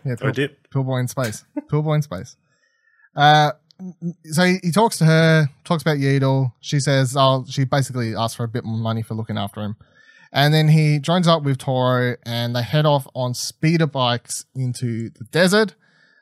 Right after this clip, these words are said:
Speaker 1: Uh, the speeder bikes they on, uh,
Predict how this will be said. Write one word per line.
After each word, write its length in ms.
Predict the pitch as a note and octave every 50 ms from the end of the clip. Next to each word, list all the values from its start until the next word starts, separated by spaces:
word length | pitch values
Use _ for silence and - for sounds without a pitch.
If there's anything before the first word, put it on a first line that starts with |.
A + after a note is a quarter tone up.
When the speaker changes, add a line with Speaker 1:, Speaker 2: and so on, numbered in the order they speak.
| -
Speaker 1:
Uh, 340 | - G#2 A2+ A#2 A#2 A#2 A2
the 120 | - A#2+ C3
speeder 300 | - - D3+ D3 D3 C3+
bikes 280 | B2+ C3+ C3+ C3 -
they 140 | C#3+ C3+ B2+
on, 540 | B2 B2 B2 B2 B2 B2 B2 B2 A#2+ A#2 - _ _ _
uh, 440 | - A2+ A#2+ A#2+ A#2 A#2 A#2 A2+ A#2